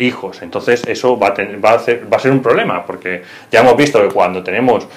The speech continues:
una ramificación muy alta, pues entonces aquello crece de una manera, uf, exponencial y, eh, y bestial, y entonces en poco tiempo nos quedamos sobre todo sin espacio, más que sin tiempo, sin espacio, ¿de acuerdo?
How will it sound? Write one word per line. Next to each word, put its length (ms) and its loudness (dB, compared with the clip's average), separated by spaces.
una 160 4
ramificación 640 2
muy 140 0
alta, 380 0
pues 120 -8
entonces 380 -4
aquello 280 0
crece 280 -4
de 100 -4
una 120 -4
manera, 400 0
uf, 200 -16
exponencial 800 0
y, 280 2
eh, 300 2
y 80 -6
bestial, 600 2
y 100 -6
entonces 420 -4
en 140 -6
poco 240 2
tiempo 260 -2
nos 140 -4
quedamos 260 -4
sobre 180 -2
todo 140 0
sin 200 -8
espacio, 440 -4
más 140 -4
que 200 -4
sin 200 -10
tiempo, 300 -4
sin 180 -10
espacio, 420 -6
¿de 80 -6
acuerdo? 380 0